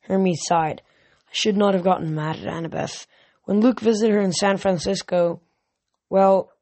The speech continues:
I knew she would have played a part to his fate. I foresaw that much. I thought perhaps that she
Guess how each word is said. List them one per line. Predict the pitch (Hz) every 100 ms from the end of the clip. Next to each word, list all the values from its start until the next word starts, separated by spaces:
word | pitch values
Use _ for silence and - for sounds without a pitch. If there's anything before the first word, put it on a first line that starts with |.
| _ _ _ _
I | 202
knew | 202 202 202 185 165
she | - -
would | 185 180
have | 170 156
played | - 180 175
a |
part | 151 180 170 -
to | 156
his | 160 151 -
fate. | 165 156 - _ _ _ _ _
I | 180
foresaw | 180 220 220 - 202 190
that | 170 165
much. | 151 123 - - _ _ _
I | 185
thought | 185 202 -
perhaps | 175 185 185 -
that | 175 156
she | - 180